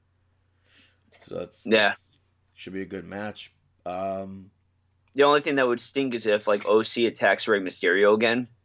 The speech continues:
Speaker 1: Yeah.
Speaker 2: taking him out.
Speaker 1: That's why, like, I don't even know why Rey Mysterio would care about this match, but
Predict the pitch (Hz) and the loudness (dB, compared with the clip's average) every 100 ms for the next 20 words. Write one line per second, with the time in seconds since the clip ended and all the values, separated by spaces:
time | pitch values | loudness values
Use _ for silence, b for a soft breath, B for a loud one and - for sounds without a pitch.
0 | _ - 120 110 92 85 82 80 87 120 | _ -10 -2 -2 -2 -2 -2 2 2 0
1 | _ - 107 139 165 - 143 135 123 110 | _ -12 -2 -2 -2 -6 -2 0 0 -2
2 | 110 123 139 123 117 113 110 110 104 107 | -2 -2 -2 -4 -4 -2 0 0 0 -4
3 | 98 95 113 104 87 80 - 85 98 82 | -8 -8 -6 -4 -6 -12 -10 -6 -6 -6
4 | 73 - 85 87 82 87 85 - 67 60 | -10 -12 -18 -16 -14 -12 -14 -18 -18 -18